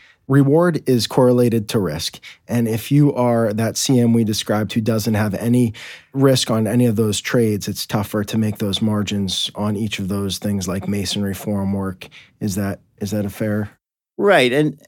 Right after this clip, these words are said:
Speaker 2: I mean, the business gets more and more complicated every day, right? So if you're not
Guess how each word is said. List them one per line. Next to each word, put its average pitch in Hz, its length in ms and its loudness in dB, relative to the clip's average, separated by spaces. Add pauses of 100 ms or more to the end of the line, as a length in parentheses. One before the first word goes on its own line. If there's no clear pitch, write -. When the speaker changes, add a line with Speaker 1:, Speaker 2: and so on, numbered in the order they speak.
(180)
Speaker 2:
I 151 100 -2
mean, 170 160 2
the 160 80 2
business 170 380 2
gets - 280 -2
more 135 240 6
and 120 80 6
more 113 160 4
complicated 98 720 0
every 78 220 -4
day, - 260 -8
right? 107 260 -4
So 110 500 0 (220)
if 135 160 0
you're 139 80 2
not 165 520 0